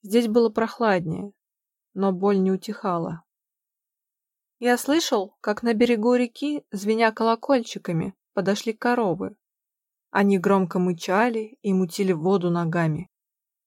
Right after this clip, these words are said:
Я ненавижу этих гигантских тварей, которые невыносимо шумят и распугивают насекомых и лягушек.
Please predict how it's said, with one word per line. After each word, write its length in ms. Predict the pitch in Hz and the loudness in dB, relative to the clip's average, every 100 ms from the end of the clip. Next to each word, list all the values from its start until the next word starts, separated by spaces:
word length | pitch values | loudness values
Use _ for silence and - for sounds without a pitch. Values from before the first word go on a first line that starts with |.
| _ _ _ _ _ | _ _ _ _ _
Я 280 | 208 196 220 | 0 4 4
ненавижу 640 | 220 220 233 240 226 180 | 4 2 2 0 -2 0
этих 300 | 180 175 185 | 0 0 -2
гигантских 720 | 165 165 170 202 185 - - - | -4 -6 -2 0 0 -4 -18 -10
тварей, 500 | 180 202 220 160 160 | -4 0 0 -2 -2
которые 420 | 190 180 190 180 | -2 0 2 2
невыносимо 640 | 180 180 185 196 202 185 | 2 2 2 0 0 0
шумят 540 | 185 190 190 226 - _ | 0 -2 0 0 -2 _
и 120 | 202 | -2
распугивают 680 | 190 185 - 202 185 175 170 | 0 -2 -2 -2 0 0 -2
насекомых 680 | 185 - 208 208 185 190 208 | -4 -4 -4 0 0 0 -2
и 40 | |
лягушек. 680 | 196 196 180 160 - - | -2 -2 -4 -6 -10 -16